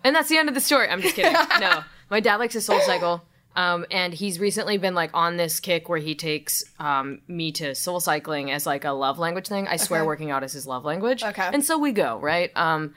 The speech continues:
Speaker 1: and
Speaker 2: Oh, God.
Speaker 1: we'll go before work. It's great, whatever. But my dad is, like, a workout fiend. Fiend. And he's very young at heart.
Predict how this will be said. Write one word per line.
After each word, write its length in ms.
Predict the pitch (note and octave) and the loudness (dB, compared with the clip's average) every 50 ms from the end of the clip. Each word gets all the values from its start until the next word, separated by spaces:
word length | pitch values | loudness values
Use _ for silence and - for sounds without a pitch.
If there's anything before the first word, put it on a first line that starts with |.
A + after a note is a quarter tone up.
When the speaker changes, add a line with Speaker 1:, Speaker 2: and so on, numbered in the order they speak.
| _ - _ _ | _ -20 _ _
Speaker 1:
and 220 | - G3+ G3 G3 F#3 | 0 0 0 0 -2
Speaker 2:
Oh, 60 | G3+ | -4
God. 220 | G3+ G3+ F#3+ G3 | -4 -4 0 2
Speaker 1:
we'll 120 | G3 G3 F#3+ | 2 2 4
go 140 | G#3 G#3+ G#3+ | 2 0 0
before 200 | A#3 A3 C4 A#3+ | 2 2 2 4
work. 220 | G#3+ G#3 G#3 G3+ F#3+ | 4 4 2 2 0
It's 140 | F#3 - | -4 -2
great, 200 | - G3+ F#3 F3+ | 0 0 0 2
whatever. 360 | E3+ E3+ E3 D#3+ F3 F3+ F#3+ - - - _ | 2 0 2 2 2 0 -2 -4 -12 -4 _
But 100 | G3 G3+ | 0 2
my 140 | G#3+ G3+ F#3+ | 2 0 2
dad 280 | E3+ F#3+ F#3+ A3+ B3 | 2 2 2 4 2
is, 80 | A#3+ G#3+ | 2 -2
like, 100 | A3 F3 | 0 -2
a 40 | F3+ | 0
workout 440 | D#3+ F3 F3+ E3 F#3+ F3 D#3 D3+ - | -2 -2 -4 0 0 0 0 0 -4
fiend. 840 | - - - - - D#3 C#3 C#3 C#3+ D#3 E3+ G3 A3 A#3+ B3+ C4 B3+ C#4 C#4 D4 C#4+ C#4+ - - - - _ _ _ _ _ _ _ _ - | -8 -14 -16 -10 -8 -8 -6 -6 -6 -4 -2 0 2 2 2 4 4 4 4 4 2 -2 -6 -16 -20 -20 _ _ _ _ _ _ _ _ 0
Fiend. 520 | C#4+ C4+ B3 G#3 F3 D#3 C#3 C#3 C#3 - - _ _ | 2 2 2 2 0 -4 -6 -8 -12 -16 -20 _ _
And 140 | A3 A#3+ A#3 | 0 2 2
he's 240 | B3+ C#4+ C4 G#3 | 2 2 0 0
very 540 | G3+ G3+ G3+ G#3 D4 D4 D4 D4+ D4+ D#4 D4+ | -4 -4 -2 0 2 2 2 2 2 2 2
young 300 | C4+ A#3+ B3 A#3 A3+ A3+ | 2 4 4 2 2 0
at 120 | G#3+ - E3 | -2 -2 0
heart. 560 | D#3+ E3 D#3 D3 C3 A2+ - - - - | 0 0 0 0 -2 -6 -10 -10 -12 -14